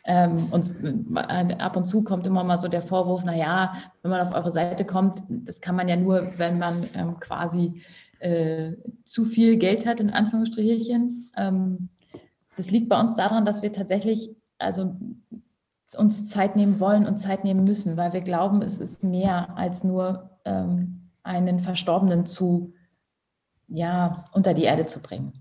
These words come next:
um's mal so, um's, um's mal noch human auszudrücken. Aber ich glaube, in den, in den Köpfen von vielen in unserem Land ist es so, dass es quasi nur noch um eine gewisse Form der,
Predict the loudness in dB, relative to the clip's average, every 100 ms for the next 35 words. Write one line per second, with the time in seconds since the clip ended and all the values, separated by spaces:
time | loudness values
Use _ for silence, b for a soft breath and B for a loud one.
0 | _ -4 -2 -2 -2 -2 -4 -2 -4 0
1 | 2 4 4 4 2 2 2 4 2 2
2 | 0 -4 -4 -6 -2 0 -2 0 0 2
3 | 2 0 2 2 0 B B B -2 0
4 | 0 -2 0 0 0 -2 -2 2 4 4
5 | 4 B B B 0 2 4 4 4 4
6 | 2 0 -4 -4 -2 0 0 -2 -6 -2
7 | 0 2 4 6 4 4 0 2 2 0
8 | 0 -2 -2 -2 -2 0 2 4 2 2
9 | 2 0